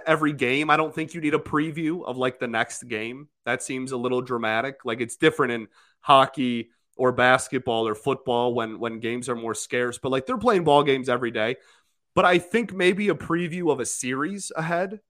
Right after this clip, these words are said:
gives me a chance to talk about the pieces and the players that I like on the opposing team we're about to play, talk a little bit around the league. Everybody plays everybody this year. Eventually, we'll talk about every single team, while also still relating it to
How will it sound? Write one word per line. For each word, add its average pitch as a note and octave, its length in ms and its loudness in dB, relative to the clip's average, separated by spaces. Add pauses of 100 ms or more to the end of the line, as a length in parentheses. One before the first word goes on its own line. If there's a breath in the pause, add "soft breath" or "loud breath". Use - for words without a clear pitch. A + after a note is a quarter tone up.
gives C#3+ 280 2
me D#3 200 0
a F#3 60 4
chance E3+ 340 -2
to D#3 80 -4
talk D3 320 0
about C3+ 320 2 (560 soft breath)
the B2 380 4 (100)
pieces E3 500 -4
and C#3 100 -4
the D3 60 -2
players C#3+ 400 2
that B2 160 -6
I C#3 220 4
like C3+ 320 2
on B2 120 0
the A#2+ 100 -4
opposing C#3 440 -2
team C3 260 -8
we're B2 120 0
about A#2+ 280 0
to G#2 60 -12
play, F3+ 380 4
talk C#3 320 -4
a - 20 -8
little C3+ 200 -2
bit C#3 120 -2
around A#2+ 260 0
the A2+ 60 -8
league. D3+ 300 -2
Everybody C3 360 -4
plays A2+ 300 -8
everybody D#3 420 2
this D3 240 -2
year. C#3+ 120 0
Eventually, A#2+ 400 -6
we'll A#2 80 -8
talk A2 240 -4
about A2+ 140 -4
every A2 180 -6
single A2 240 -12
team, D3+ 340 -6 (380 soft breath)
while D#3 160 6
also F#3 420 2
still E3 300 2
relating D3 440 2
it C3+ 160 -2
to B2 380 -4